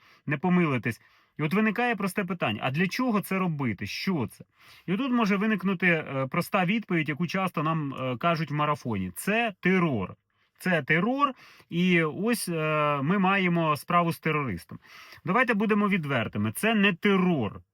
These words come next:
Я хочу пояснити, чому. Це не терор. Тому що мета терору, е, посіяти страх, посіяти паніку, посіяти якісь, е, протестні настрої в суспільстві.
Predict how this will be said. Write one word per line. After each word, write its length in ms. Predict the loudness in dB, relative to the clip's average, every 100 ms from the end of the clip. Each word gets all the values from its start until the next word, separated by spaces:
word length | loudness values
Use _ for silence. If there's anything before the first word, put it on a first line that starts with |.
| _
Я 60 | -4
хочу 260 | -2 0
пояснити, 540 | 0 0 2 2 2 -2
чому. 400 | -2 -2 -2 -4
Це 160 | 0 2
не 160 | 4
терор. 580 | 2 2 2 2 -2 -6 -12 -20 -14
Тому 180 | 0 0
що 260 | 2 0 -2 _
мета 360 | 0 2 4 2
терору, 720 | 2 2 2 0 0 0 -4 -10 -20 _ -6
е, 300 | 0 2 2
посіяти 760 | 0 -4 -2 0 2 2 -2 -4
страх, 580 | -14 -2 2 4 2 -6
посіяти 680 | -6 -2 0 0 2 0 -2 _ _
паніку, 600 | 2 4 4 0 -4 -12 -14 _ _ _ _ _ _ _
посіяти 580 | -2 0 2 2 2 0
якісь, 340 | 0 -2 -2 _ _ -6
е, 280 | 0 2 2
протестні 540 | 2 2 2 2 4
настрої 540 | 4 6 4 2 -2 -2
в 40 |
суспільстві. 680 | -2 -8 -8 -6 -6 -10 -20